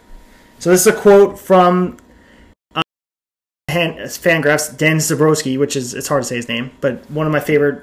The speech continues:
writers from Fangraphs. This is a quote. "No matter where the Nats go from here, the first, the team's first priority ought to be locking up Soto's services with a very lucrative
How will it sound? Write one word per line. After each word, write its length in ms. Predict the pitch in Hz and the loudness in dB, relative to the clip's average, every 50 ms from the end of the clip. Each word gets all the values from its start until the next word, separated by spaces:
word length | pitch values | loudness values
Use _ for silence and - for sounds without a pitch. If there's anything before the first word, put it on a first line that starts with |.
| - - - | -14 -10 -6
writers 340 | 151 143 143 139 135 131 - | -4 -2 -2 -2 -4 -6 -8
from 100 | 143 127 | -8 -8
Fangraphs. 520 | 139 131 127 120 123 123 127 131 - - - - - - - _ _ _ _ _ _ _ - | -6 -6 -6 -8 -8 -10 -10 -10 -12 -16 -20 -20 -20 -20 -20 _ _ _ _ _ _ _ -4
This 140 | 147 147 165 | -4 -2 0
is 100 | 160 165 | 0 0
a 40 | |
quote. 400 | 165 - 208 165 123 - - - - _ _ _ _ _ _ _ _ _ _ _ - | 2 4 4 4 4 2 -4 -10 -18 _ _ _ _ _ _ _ _ _ _ _ -4
"No 80 | 151 | 0
matter 240 | 160 175 175 190 196 | 2 4 4 6 6
where 160 | 180 190 214 | 6 6 8
the 100 | 214 214 | 8 6
Nats 300 | 208 196 196 196 190 190 | 6 6 4 2 2 2
go 160 | - 196 196 190 | 4 4 4 4
from 180 | 190 175 156 | 2 -2 -2
here, 160 | 151 156 151 | 0 0 0
the 80 | 147 147 | 0 0
first, 560 | 143 - 180 175 190 185 185 - - - 151 | 0 2 2 2 2 2 0 -6 -10 -8 -6
the 80 | 160 160 | -6 -4
team's 320 | 160 - 220 220 208 - | 0 2 4 4 4 2
first 400 | - - - 202 208 220 220 220 | 0 0 2 4 4 4 2 2
priority 440 | - 220 208 190 175 170 165 165 - | 2 2 4 6 6 4 4 2 2
ought 180 | 160 165 170 165 | 2 0 0 0
to 80 | - | 0
be 120 | 160 160 147 | 0 0 2
locking 440 | 143 156 160 165 165 - 180 170 | 2 2 2 2 0 0 -2 -2
up 80 | 165 160 | -2 -2
Soto's 380 | - - 170 165 165 156 151 - | -2 0 0 0 0 -2 -2 -2
services 420 | 170 156 147 147 147 156 143 131 | -2 -2 -2 -2 -2 -4 -6 -4
with 140 | 135 147 147 | -2 -2 -2
a 60 | 139 | 0
very 340 | 131 143 156 156 156 160 151 | 2 2 2 2 2 2 0
lucrative 420 | 147 156 151 147 - 151 147 147 | 0 0 -2 -2 -2 -2 -2 -2